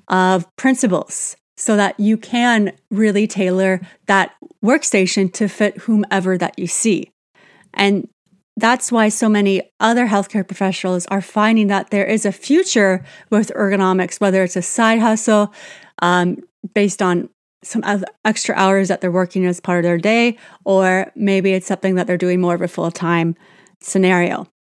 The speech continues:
The thing is, getting started in this and seeing the forest from the trees can sometimes be challenging.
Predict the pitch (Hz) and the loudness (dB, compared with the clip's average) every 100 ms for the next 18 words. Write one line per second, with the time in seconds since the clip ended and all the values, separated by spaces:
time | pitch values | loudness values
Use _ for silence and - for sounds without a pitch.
0 | _ - _ _ - - _ _ - 240 | _ -20 _ _ -20 -20 _ _ -2 -2
1 | - 285 277 240 220 254 240 262 - - | 2 2 4 2 0 0 2 2 0 -4
2 | 294 330 381 339 226 196 170 - 202 196 | -2 0 0 0 0 0 -4 -2 -2 -2
3 | - - 285 269 277 277 262 - _ 233 | -4 -2 0 2 2 0 -4 -10 _ -6
4 | 220 214 214 220 - 214 196 190 208 190 | -2 0 0 0 -2 -2 -2 -2 0 0
5 | 202 196 - 240 220 269 269 269 269 247 | 0 -4 -4 -4 0 2 2 0 -2 0
6 | 254 226 - 220 190 - 190 175 180 180 | 0 -2 -2 -2 -4 -4 0 2 2 0
7 | 175 160 - | 0 -4 -6